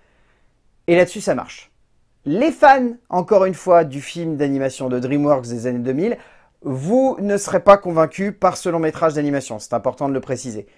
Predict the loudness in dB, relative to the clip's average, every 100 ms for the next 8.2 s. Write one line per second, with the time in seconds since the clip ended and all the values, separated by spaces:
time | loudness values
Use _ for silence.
0 | _ _ -2 -2 2 2 2 0 -2 _
1 | -10 -8 -10 -10 -8 -6 -4 -4 -6 -10
2 | -16 _ -12 -8 -6 -6 -8 -16 -20 _
3 | -10 -8 -8 -8 -8 -8 -10 -12 -12 -14
4 | _ -12 -4 -4 -4 -12 _ _ _ _
5 | _ _ -6 -6 0 0 2 0 0 0
6 | 4 4 4 2 0 0 0 -2 2 2
7 | 0 -4 -4 -4 -4 -4 -6 -8 -6 -2
8 | 0